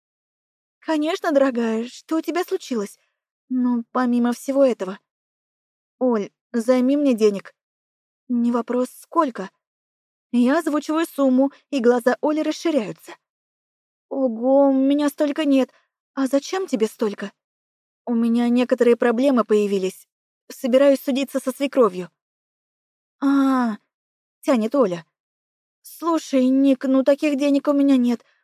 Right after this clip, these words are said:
Могу дать четвёртую часть, если это тебе поможет".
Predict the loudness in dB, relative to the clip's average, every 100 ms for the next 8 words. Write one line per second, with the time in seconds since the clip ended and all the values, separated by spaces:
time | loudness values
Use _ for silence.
0 | _ -8 -2 -2 0 0 -2 -2 -12 -6
1 | -2 -2 -2 -4 0 0 0 -10 -4 -2
2 | 0 2 4 2 0 -2 0 0 0 -2
3 | -6